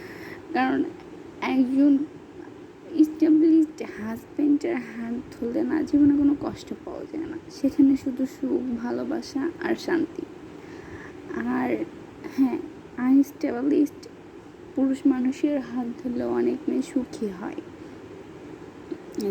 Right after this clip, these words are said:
যে পুরুষগুলো কৃতজ্ঞ থাকতে জানে, যে পুরুষগুলো কোনোদিন কৃতজ্ঞতাই ই করতে পারে না, তাদের আসলে,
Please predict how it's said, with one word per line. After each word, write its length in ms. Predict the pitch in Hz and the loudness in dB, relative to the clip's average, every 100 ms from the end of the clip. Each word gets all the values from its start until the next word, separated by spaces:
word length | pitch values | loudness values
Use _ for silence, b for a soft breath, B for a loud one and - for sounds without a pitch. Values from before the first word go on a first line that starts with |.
| 196 | -2
যে 160 | 233 226 269 - | -2 -2 -4 -2
পুরুষগুলো 520 | 254 233 220 - 247 - - | 0 0 -4 -4 -4 -6 -4
কৃতজ্ঞ 680 | - 262 240 214 220 - - - | 6 6 6 2 0 -4 -6 -6
থাকতে 420 | - 107 - 180 175 | -8 -10 -8 -4 -2
জানে, 400 | - 147 156 - 311 285 - | 0 0 0 -2 -4 -4 -2
যে 140 | 233 233 | -4 -4
পুরুষগুলো 480 | 254 247 247 - 262 | -2 -2 -2 -2 -2
কোনোদিন 420 | 262 254 240 269 269 - | 2 2 4 4 4 6
কৃতজ্ঞতাই 920 | 277 254 269 240 226 - 254 - 262 269 - B B B - | 4 4 0 -2 -4 -4 -4 -2 2 2 0 B B B -6
ই 80 | 233 247 | -6 0
করতে 320 | 269 240 - | 2 2 0
পারে 320 | - 170 175 180 | -2 -2 -2 0
না, 160 | - 226 311 - | -2 -2 -4 -4
তাদের 520 | 240 240 226 202 226 226 - 320 - - - - - | -4 -4 -2 -2 -2 -4 -6 -8 -12 -14 -16 -16 -10
আসলে, 500 | 196 220 - 277 - | -4 -2 6 6 6